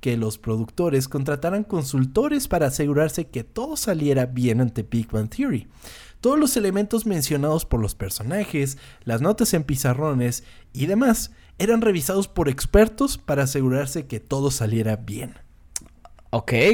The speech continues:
Speaker 2: que,
Speaker 1: <laughs>
Speaker 2: o sea, un poco mamador, ¿no? Porque no creo que alguien diría, "Mm, esa ecuación está mal, ya no la voy a ver".
Speaker 1: Pues, yo creo que <laughs> científicos, o sea, es como de que, "Ay, pues a ver qué pedo". No,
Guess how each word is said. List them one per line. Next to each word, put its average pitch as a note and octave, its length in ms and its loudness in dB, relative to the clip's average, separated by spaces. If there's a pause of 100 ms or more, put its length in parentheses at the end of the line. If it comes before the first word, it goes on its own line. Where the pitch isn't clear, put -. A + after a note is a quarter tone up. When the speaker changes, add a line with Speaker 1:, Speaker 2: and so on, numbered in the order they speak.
Speaker 2:
que, F3+ 340 6
Speaker 1:
<laughs> E3+ 760 -4
Speaker 2:
o D#3+ 140 8
sea, E3+ 120 8
un F3 100 6
poco G#3 260 6
mamador, F3+ 580 8
¿no? A#3+ 240 4
Porque F#3+ 260 0
no E3+ 120 2
creo F#3+ 200 2
que F#3+ 120 2
alguien F3+ 200 4
diría, D3+ 300 6
"Mm, C4+ 540 4
esa E3+ 220 0
ecuación D3+ 500 0
está D3 260 -4
mal, G#2 480 -8
ya C3+ 100 4
no C#3 100 -2
la C3+ 100 4
voy B2+ 180 4
a B2 80 4
ver". A2+ 340 2 (420)
Speaker 1:
Pues, F3+ 300 0 (200)
yo - 160 6
creo C#3+ 200 10
que D3+ 560 6
<laughs> - 0 -
científicos, D#3+ 800 -2
o E3+ 80 -10
sea, D3 140 -2
es C#3 100 -4
como C#3 320 -2
de A#2 160 -4
que, A#2 200 -10
"Ay, B3 160 0
pues - 220 -6
a - 20 -2
ver F#3+ 140 -4
qué - 100 -8
pedo". E3 320 -4
No, G#3 280 2